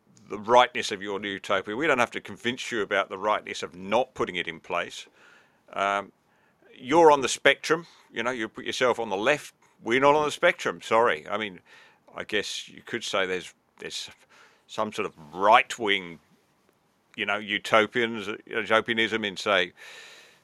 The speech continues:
you know, white supremacy or something like that, but, but we're not into that. <laughs> We're just not buying into those things at all. We're just trying to,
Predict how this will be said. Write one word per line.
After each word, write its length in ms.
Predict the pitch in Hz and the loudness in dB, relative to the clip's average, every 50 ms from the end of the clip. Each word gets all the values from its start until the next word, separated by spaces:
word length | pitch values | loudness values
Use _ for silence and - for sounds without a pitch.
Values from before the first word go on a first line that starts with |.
| _ _ - | _ _ -16
you 100 | - 98 | -12 -10
know, 100 | 90 92 | -10 -6
white 260 | 90 98 101 - - | -2 0 0 0 0
supremacy 720 | - - 104 - _ - 113 113 117 110 - - 113 104 101 | -4 -8 -8 -10 _ 2 2 2 2 0 -2 -2 -2 -2 -2
or 140 | 95 90 | -4 -6
something 280 | - - 113 104 104 92 | -4 -4 -4 -4 -4 -8
like 180 | 95 95 - 101 | -8 -8 -4 0
that, 280 | 113 110 98 - - _ | 2 2 2 0 -2 _
but, 340 | 110 104 101 104 - - | 0 0 0 -2 -4 -2
but 240 | - 107 104 101 - - - - - | 0 0 0 0 -2 -10 -16 -16 -10
we're 180 | - 117 123 117 | -4 -4 0 2
not 140 | 110 104 110 | 2 2 2
into 200 | 117 107 98 90 | 0 -2 -2 2
that. 420 | 98 113 104 85 69 58 - - - - - - - - | 4 6 6 6 4 2 -4 -12 -16 -18 -18 -20 -18 -14
<laughs> 300 | - - - - - - | -12 -10 -10 -10 -12 -8
We're 80 | 127 120 | -8 -6
just 220 | - 131 123 - | -4 -4 -2 0
not 200 | 131 117 - - | 0 0 -2 2
buying 260 | - 113 107 117 113 113 | 4 6 6 6 4 0
into 180 | 104 92 98 | -4 -6 -2
those 280 | 92 104 101 101 92 - | 0 0 0 0 -2 -4
things 260 | - 110 101 90 92 | -6 -6 -6 -6 -10
at 140 | 95 - - | -8 -2 0
all. 180 | 135 139 117 | 0 2 2
We're 100 | 104 107 | 0 -2
just 220 | 95 104 101 - - | -4 -4 -6 -6 0
trying 200 | - 104 101 98 | 0 2 2 2
to, 120 | 95 90 | -2 -6